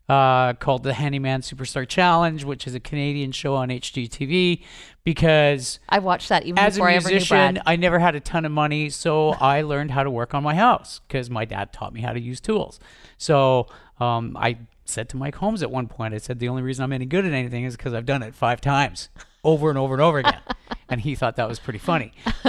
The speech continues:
Speaker 1: So, I, I don't know. I'm, I, and I'm also a clinical hypnotherapist. Uh, I'm working at putting together a program for, uh,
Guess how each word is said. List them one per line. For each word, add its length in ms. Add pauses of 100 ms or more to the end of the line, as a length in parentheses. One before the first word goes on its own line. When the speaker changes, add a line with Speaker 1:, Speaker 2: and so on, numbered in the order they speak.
(360)
Speaker 1:
So, 560
I, 460
I 100
don't 100
know. 240
I'm, 360
I, 160
and 200
I'm 100
also 260
a 20
clinical 420
hypnotherapist. 880
Uh, 60 (260)
I'm 440
working 400
at 160
putting 240
together 320
a 60
program 680 (320)
for, 340
uh, 300